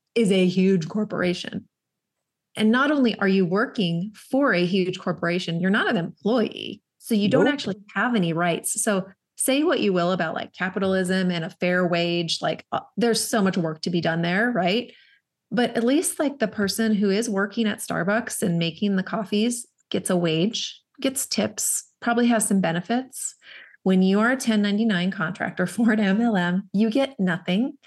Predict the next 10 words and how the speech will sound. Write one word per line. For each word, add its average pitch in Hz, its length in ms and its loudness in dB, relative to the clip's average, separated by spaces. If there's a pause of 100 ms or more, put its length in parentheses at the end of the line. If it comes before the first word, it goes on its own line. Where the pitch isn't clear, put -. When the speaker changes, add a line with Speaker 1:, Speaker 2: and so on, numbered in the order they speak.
(340)
Speaker 1:
And 196 260 2
you 208 180 4
are, 220 300 0 (180)
it's 208 180 -4 (160)
a - 40 -12
hundred 240 240 2
percent 220 300 0
unpaid 214 500 0
labor 170 520 0
until 196 320 -2